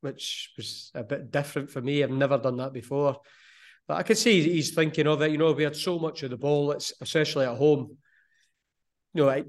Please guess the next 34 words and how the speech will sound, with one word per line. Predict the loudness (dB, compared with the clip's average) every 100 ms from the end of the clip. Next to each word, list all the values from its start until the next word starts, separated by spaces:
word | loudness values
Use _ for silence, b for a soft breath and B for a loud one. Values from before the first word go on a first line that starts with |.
| -14 -20 _ -4
you're | 0
playing | 4 4 4
left | 2 2
back, | -2 -4 0
you | 2
end | 2 2
up | 2
playing | 0 -2
as | -2
a | -2
left | -2 -2 -4
winger | -2 0
anyway, | 0 0 -2 -4
'cause | -8 -10
you've | -8 -6
got | -6
so | -4 -4
much | -4 -6
of | -8
the |
ball. | -2 0 0 -4 _
But, | -4 -4 -4
um, | -4 -6 -8 -16 b b b b b -4
but |
obviously, | -2 -2 -4
at | -2 -4 -4
times | -2 -2 -2 -4 -8 -10 -8
when | -4 -2
I | 0
did | -2 0
play | -2
left | 0 -2 -4
back, | -6 -6 -8 -16 -18
you | -18